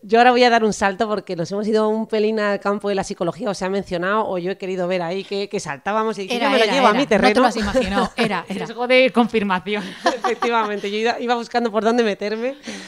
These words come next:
Speaker 1: Y es que me ha gustado que el libro de Mónica Galán,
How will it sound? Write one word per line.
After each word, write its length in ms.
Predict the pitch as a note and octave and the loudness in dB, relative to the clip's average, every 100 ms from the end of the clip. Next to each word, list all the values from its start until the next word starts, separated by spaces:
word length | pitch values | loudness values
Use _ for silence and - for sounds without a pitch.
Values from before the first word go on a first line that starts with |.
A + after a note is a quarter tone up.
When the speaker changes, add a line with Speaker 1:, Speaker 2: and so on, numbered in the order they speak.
| - - - | -20 -18 -10
Speaker 1:
Y 60 | |
es 80 | G#3 | -4
que 140 | - B3 | 0 4
me 180 | A3 | 4
ha 80 | A3+ | 4
gustado 540 | C4 C4 - C4 B3 B3 | 2 0 0 0 -2 -6
que 80 | |
el 80 | E3+ | -8
libro 240 | F3 G3 G#3+ | -6 -4 -4
de 100 | G#3+ | -2
Mónica 400 | G#3 G#3+ G#3 F#3+ | -2 -4 -4 -4
Galán, 400 | G3 G#3+ G3+ | -2 -4 -6